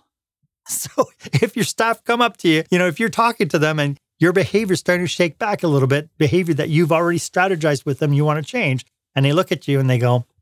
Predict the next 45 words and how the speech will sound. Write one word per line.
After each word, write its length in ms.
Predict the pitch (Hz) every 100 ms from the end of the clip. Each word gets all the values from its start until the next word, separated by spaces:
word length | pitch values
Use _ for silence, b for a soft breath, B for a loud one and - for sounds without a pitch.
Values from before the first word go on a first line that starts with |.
| -
"Pineapple." 680 | 156 160 131 123 135 127 _ _ _ _ _
It's 180 | 143 -
non-judgmental, 760 | 139 147 151 165 165 180 202
it's 120 | 180 127
non-threatening. 720 | 147 170 - 180 185 196 202
You 120 | 147
can 140 | -
just 180 | 127 151
stop 280 | - 160 165
for 120 | 202
a 60 | 202
second 320 | 202 208 214
and 100 | 180
take 200 | - 135
a 40 |
deep 260 | 143 151 147
breath 260 | 165 180 165
and 100 | 143
go, 220 | 147 165 -
"You're 180 | 131
right." 340 | 110 95 - - _ _ _ -
<laughs> 160 | -
And 240 | 208 - 185
then 100 | 220 -
you 120 | 220
can 200 | - 196
just 260 | 196 -
move 240 | 175 185 175
on. 260 | 160 110 - -
It 160 | 262
could 100 | -
be 180 | 220 240
any 240 | 185 196 160
goofy 300 | 135 123 110
word. 200 | 92 82
It 80 |
doesn't 200 | 123 123
have 140 | 147 156
to 80 | 196
be 120 | 214
pineapple, 540 | 190 156 139 170 170 _ _ -
just 160 | 139
so 80 | 139
you 80 | 117
know. 140 | 73